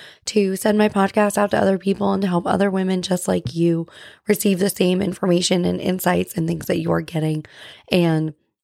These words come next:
the more that we share, the bigger kingdom impact we can have. So I really appreciate you, and I will see you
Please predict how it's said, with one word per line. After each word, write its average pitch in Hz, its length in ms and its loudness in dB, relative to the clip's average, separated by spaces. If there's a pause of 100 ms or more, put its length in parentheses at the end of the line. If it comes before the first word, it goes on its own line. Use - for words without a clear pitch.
the 180 200 2
more 190 240 4
that 196 140 2
we 165 160 0
share, 151 320 2
the 156 80 -4
bigger 151 240 2
kingdom 151 480 -2
impact 139 420 -4
we 143 80 -2
can 139 120 -2
have. - 260 -8 (340)
So 156 240 2
I - 120 -2
really 156 280 0
appreciate 254 480 0
you, 233 240 2
and - 220 -4
I 160 100 0
will 160 160 0
see - 240 -4
you 170 480 0